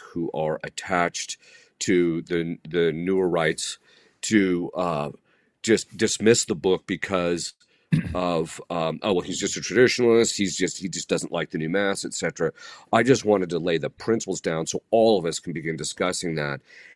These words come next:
And then from there, we can draw the conclusions because, um, and then that way, if we all agree on the principles, well, then the conclusions are just a matter of logic or,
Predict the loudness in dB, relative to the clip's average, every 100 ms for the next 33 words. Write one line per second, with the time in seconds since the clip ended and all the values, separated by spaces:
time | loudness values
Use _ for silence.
0 | _ _ 2 4 2 2 -2 0 2 4
1 | 2 -2 -6 -2 -2 -4 -10 -6 -2 0
2 | 0 -4 -6 -6 -2 -2 -2 -6 _ _
3 | _ _ 0 2 0 -6 _ -2 -2 2
4 | 4 6 6 4 2 0 0 -2 -2 2
5 | 4 4 2 0 2 2 -2 -2 4 4
6 | 4 -4 -4 -4 -8 -14 _ _ _ _
7 | 2 4 6 2 0 -4 -6 -6 -4 -2
8 | -4 -8 -8 -8 -6 -6 -4 -4 -6 _
9 | -8 -6 -6 -10 -6 -4 -4